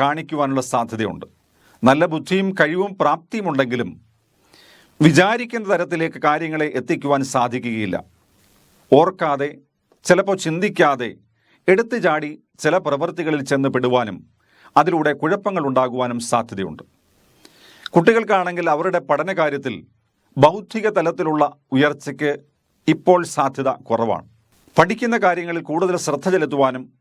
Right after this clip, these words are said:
ഉന്നത വിജയം നേടുവാനും കഴിയാതെ പോകും.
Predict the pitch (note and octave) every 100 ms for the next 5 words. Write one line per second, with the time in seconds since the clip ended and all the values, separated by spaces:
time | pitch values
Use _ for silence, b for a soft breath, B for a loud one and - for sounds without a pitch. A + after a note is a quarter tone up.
0 | _ C#3+ E3+ F#3+ F#3+ C#3+ F3+ E3+ C#3 C3
1 | A#2+ F#2 D#2+ _ _ _ _ - C#3+ D3+
2 | D#3+ D#3+ A2+ F#2 -